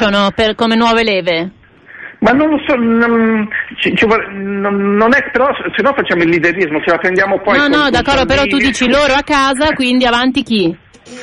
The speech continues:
Speaker 1: No,
Speaker 2: Avanti chi?
Speaker 1: per
Speaker 2: Avanti
Speaker 1: ora nessuno.
Speaker 2: poco, per ora nessuno, poi si vedrà,
Speaker 1: Ok,
Speaker 2: cioè, il
Speaker 1: ok,
Speaker 2: leader,
Speaker 1: ok.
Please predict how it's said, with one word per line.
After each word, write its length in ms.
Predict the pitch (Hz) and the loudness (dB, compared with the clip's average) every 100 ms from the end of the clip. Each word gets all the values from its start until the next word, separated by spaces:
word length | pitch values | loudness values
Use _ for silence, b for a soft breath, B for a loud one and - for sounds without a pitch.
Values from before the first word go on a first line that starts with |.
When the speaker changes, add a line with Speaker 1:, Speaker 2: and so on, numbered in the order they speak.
| - | -2
Speaker 1:
No, 80 | 202 | 0
Speaker 2:
Avanti 400 | 240 302 302 262 | 2 0 -2 -2
chi? 140 | - | 0
Speaker 1:
per 160 | 233 214 | 0 2
Speaker 2:
Avanti 120 | 208 | 0
Speaker 1:
ora 120 | 208 214 | 0 0
nessuno. 580 | 208 156 160 156 151 156 | 0 2 2 0 -4 -2
Speaker 2:
poco, 300 | 214 214 208 - | -2 0 -2 0
per 120 | - | 0
ora 180 | 214 320 | 2 2
nessuno, 580 | 240 170 - 269 349 - | 0 -4 -4 -2 0 0
poi 120 | 196 254 | -2 0
si 80 | 208 | 0
vedrà, 340 | 170 - 226 196 | 0 0 0 0
Speaker 1:
Ok, 180 | 190 175 | 0 0
Speaker 2:
cioè, 120 | 165 | 0
il 120 | 151 | 0
Speaker 1:
ok, 60 | 185 | 0
Speaker 2:
leader, 280 | 254 214 180 | 0 2 2
Speaker 1:
ok. 220 | 160 151 | 0 -2